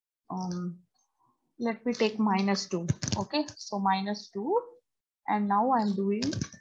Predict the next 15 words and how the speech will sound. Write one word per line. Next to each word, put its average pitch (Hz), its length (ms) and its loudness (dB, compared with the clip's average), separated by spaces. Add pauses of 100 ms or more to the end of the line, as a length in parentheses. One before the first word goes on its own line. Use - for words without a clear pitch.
a 190 60 -2
right 185 360 -2
shift. - 300 -4 (760)
Okay, 247 300 -2 (1000)
so - 200 -6
I'm 180 120 -2
doing 190 260 -4
right 196 320 0
shift. - 400 -4 (200)
So 196 440 -6
take - 220 -6
a 208 40 -2
look 202 300 -4
at 185 180 -6
this. 302 320 -4